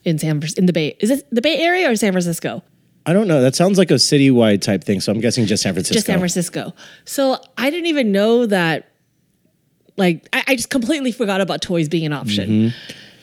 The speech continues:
Speaker 2: And it
Speaker 1: Until
Speaker 2: sounds so mean. It sounds
Speaker 1: well,
Speaker 2: so mean,
Speaker 1: until
Speaker 2: like,
Speaker 1: I
Speaker 2: no
Speaker 1: was
Speaker 2: fun.
Speaker 1: reminded, like, last, a couple week-, uh, last week or two weekends ago, I was in L A, and my, you know, I'm thirty-seven years old. I like Hello Kitty,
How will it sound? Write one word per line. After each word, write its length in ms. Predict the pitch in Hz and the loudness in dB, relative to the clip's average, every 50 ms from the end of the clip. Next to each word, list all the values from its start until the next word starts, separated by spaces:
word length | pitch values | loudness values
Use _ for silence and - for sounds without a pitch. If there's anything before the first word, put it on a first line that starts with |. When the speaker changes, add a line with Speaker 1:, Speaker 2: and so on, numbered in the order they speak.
| - - - - | -20 -12 -4 0
Speaker 2:
And 100 | 202 - | 2 4
it 40 | 160 | 4
Speaker 1:
Until 120 | 160 240 | 4 6
Speaker 2:
sounds 240 | 226 269 320 302 - | 6 6 6 4 6
so 140 | - 208 156 | 6 6 6
mean. 480 | 131 143 156 156 127 110 101 90 - - _ - - - - - | 6 6 6 6 6 4 2 0 -4 -10 _ -20 -20 -14 -10 -8
It 100 | 120 - | -6 -2
sounds 80 | - | 0
Speaker 1:
well, 120 | - 196 349 | 2 2 4
Speaker 2:
so 140 | - - 170 | 4 4 4
mean, 80 | 170 | 4
Speaker 1:
until 160 | 156 123 - | 4 4 2
Speaker 2:
like, 100 | - - | 2 2
Speaker 1:
I 20 | - | 2
Speaker 2:
no 100 | 139 135 | 2 2
Speaker 1:
was 100 | 123 - | 2 2
Speaker 2:
fun. 160 | - 135 117 | 2 2 2
Speaker 1:
reminded, 300 | 104 - - 349 330 254 254 | 2 2 0 -2 -2 -2 0
like, 160 | 262 233 202 | -2 -2 -2
last, 480 | 208 240 254 320 330 - - - - 226 214 _ _ _ _ _ - 180 | -2 -4 -4 -4 -4 -6 -10 -12 -12 -14 -16 _ _ _ _ _ -10 -6
a 180 | 175 170 220 | -4 -4 -4
couple 300 | - - 277 277 - 302 | -6 -6 -6 -4 -2 0
week-, 240 | 302 330 320 - 311 - | 0 0 0 -2 -4 -2
uh, 80 | 233 | -2
last 280 | 226 262 269 302 - - | 0 0 0 -2 -2 -4
week 120 | 254 214 247 | -4 -4 -2
or 20 | 233 | 0
two 140 | - 349 | 0 0
weekends 280 | 339 294 - 240 220 202 | 0 0 0 0 0 0
ago, 140 | 202 196 202 | 0 0 0
I 60 | 196 | 0
was 160 | 202 208 208 | 0 0 0
in 100 | 214 202 | 0 0
L 180 | 196 196 196 226 | 0 0 0 0
A, 320 | 233 220 208 202 202 202 208 - - - - - - _ - | 0 2 2 0 0 -2 -4 -10 -20 -20 -20 -20 -20 _ -6
and 180 | 208 202 196 196 | -4 -2 -2 0
my, 220 | 202 202 202 - - _ _ _ - | 0 -2 -2 -4 -8 _ _ _ -6
you 120 | 226 220 | -4 -2
know, 180 | 190 180 185 196 | 0 0 0 -2
I'm 360 | - 185 202 220 226 262 269 _ _ _ _ _ _ _ 233 262 - _ _ _ _ - | -2 -2 -4 -4 -4 -6 -8 _ _ _ _ _ _ _ -20 -20 -20 _ _ _ _ -2
thirty-seven 680 | - 220 208 202 208 202 190 175 - 233 185 185 196 196 | 0 2 2 2 2 0 -2 -2 -2 -2 0 0 0 2
years 200 | 190 185 170 160 | 2 0 0 2
old. 200 | 165 185 208 - | 0 0 0 -2
I 160 | - 156 180 | -2 -4 -2
like 260 | 185 180 185 185 190 - | -2 0 -2 -2 -4 -4
Hello 320 | - - 180 175 180 165 | -2 0 0 2 0 0
Kitty, 480 | - - 180 160 170 202 233 262 269 | -2 -2 -2 0 2 2 2 0 -2